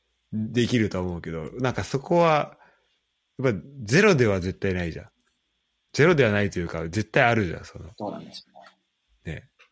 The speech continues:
Speaker 2: うん。
Speaker 1: うん。まあ、それ自分では言いづらい部分はあるかなと思うけど。でも、で、本当、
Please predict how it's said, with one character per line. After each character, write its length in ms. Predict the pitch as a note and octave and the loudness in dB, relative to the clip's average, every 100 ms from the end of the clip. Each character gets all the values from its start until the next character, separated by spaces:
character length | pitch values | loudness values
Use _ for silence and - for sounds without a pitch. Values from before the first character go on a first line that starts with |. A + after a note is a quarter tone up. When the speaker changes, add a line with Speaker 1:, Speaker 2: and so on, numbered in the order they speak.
| _ F2 E2 E2 - F2 | _ -20 -20 -20 -16 -10
Speaker 2:
う 40 | |
ん。 20 | |
Speaker 1:
う 40 | E2+ | -8
ん。 400 | D#2+ D#2 D#2 - _ _ _ _ _ _ _ - | -8 -10 -14 -18 _ _ _ _ _ _ _ -6
ま 100 | G#2+ | -4
あ、 60 | |
そ 100 | E2+ | 0
れ 40 | A#2+ | 2
自 140 | G#2+ | 2
分 180 | B2+ D3 | 4 4
で 80 | C#3+ | 4
は 220 | A#2+ F2+ | 4 2
言 120 | G#2 | 2
い 0 | A#2+ | 4
づ 300 | G2 A2 C3 | 4 4 4
ら 60 | |
い 60 | A#2+ | 4
部 160 | B2+ | 2
分 180 | F#2+ F#2 | 0 -4
は 140 | F2 F2+ | -4 -6
あ 60 | |
る 80 | F2+ | -8
か 160 | - F2 | -8 -8
な 120 | E2+ | -8
と 120 | E2+ | -8
思 140 | F2 | -8
う 20 | E2+ | -8
け 120 | E2+ | -10
ど。 160 | E2 - - - - - - - - _ _ _ _ _ _ _ _ _ _ - | -12 -14 -20 -20 -20 -20 -20 -20 -20 _ _ _ _ _ _ _ _ _ _ -8
で 80 | A#2 | -4
も、 80 | A2+ | -2
で、 180 | B2 C3 | 0 0
本 220 | A2+ E3+ | 2 2
当、 440 | F#3+ F3 D#3+ - | 6 6 4 0